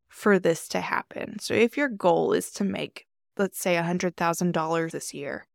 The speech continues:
instead of being, "This is my goal, my goal is to make a hundred thousand dollars this year,"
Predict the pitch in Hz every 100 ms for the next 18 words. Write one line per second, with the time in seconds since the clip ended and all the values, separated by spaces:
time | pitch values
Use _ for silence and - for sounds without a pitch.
0 | _ - 214 - 254 277 269 214 202 190
1 | 185 190 - 190 202 226 247 226 220 214
2 | 175 151 - - 196 190 190 214 - 214
3 | 202 190 185 180 185 180 175 170 165 165
4 | 180 - 202 - 196 196